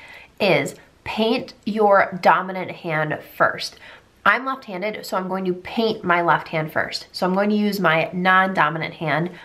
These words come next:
to paint because I want this hand to not have nail polish on it because I don't have as much control over my right hand. So it's much easier for me to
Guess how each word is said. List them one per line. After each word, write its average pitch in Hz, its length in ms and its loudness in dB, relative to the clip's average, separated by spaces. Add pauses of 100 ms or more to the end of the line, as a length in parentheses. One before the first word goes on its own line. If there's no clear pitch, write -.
(200)
to 190 100 -2
paint 180 500 -4 (140)
because 196 460 2 (1120)
I 196 220 4
want 190 460 0
this 196 300 -2
hand 180 480 2
to 180 540 4 (280)
not 190 300 4
have 196 200 -4
nail 170 180 -2
polish 165 400 -2
on 143 220 4
it 247 320 -2
because 185 240 -2
I 175 60 6
don't 151 100 4
have 180 160 0
as 180 80 -2
much 165 180 0
control 156 440 0
over 214 240 0
my 226 160 2
right 226 200 2
hand. 262 400 -2 (680)
So 175 420 4 (880)
it's 214 160 2
much 208 340 2
easier 214 540 2
for 196 220 -2
me 190 480 -2 (240)
to 175 680 4